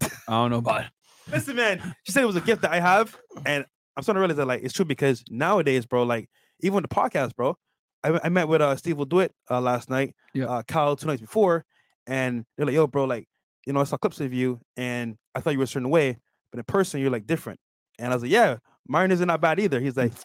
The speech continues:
Speaker 2: "I believe you, bro." So it's just that, like,
Speaker 1: <laughs>
Speaker 2: and mind you, they wa-, they watch the show, like, almost every night.
Speaker 1: Yeah, shout out to
Speaker 2: So
Speaker 1: them, man.
Speaker 2: Steve and Salim, they watch it a lot. So shout out to them.
Speaker 1: Yeah, shout out to them.
Speaker 2: Um, but just to say this, to say, in a, uh, in a long story short, is that regarding networking, man, for me personally,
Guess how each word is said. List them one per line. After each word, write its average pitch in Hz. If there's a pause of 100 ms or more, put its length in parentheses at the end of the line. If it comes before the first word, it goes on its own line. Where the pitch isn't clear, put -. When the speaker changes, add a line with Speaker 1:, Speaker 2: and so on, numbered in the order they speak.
(120)
Speaker 2:
"I 185
believe 156
you, 123
bro." 120 (300)
So 180 (200)
it's 175
just 208
that, 208
like, 175
Speaker 1:
<laughs> -
Speaker 2:
and 196
mind 262
you, 143 (100)
they 175
wa-, 196
they 170
watch 220
the 202
show, 190
like, 147
almost 151
every 135
night. 113 (200)
Speaker 1:
Yeah, 143
shout 151
out 143
to -
Speaker 2:
So -
Speaker 1:
them, 123
man. 120
Speaker 2:
Steve 202
and 151
Salim, 170
they 151
watch 147
it 135
a 113
lot. 120
So 117
shout 131
out 120
to 123
them. 113 (100)
Speaker 1:
Yeah, 120
shout -
out 135
to 127
them. -
Speaker 2:
Um, 120 (340)
but 156 (280)
just 240
to 196
say 208
this, 185
to 165
say, 160
in 135
a, -
uh, 120
in 127
a - (180)
long 135
story 139
short, 131 (260)
is 135
that 127
regarding 160
networking, 127
man, 107 (240)
for 139
me 196
personally, 196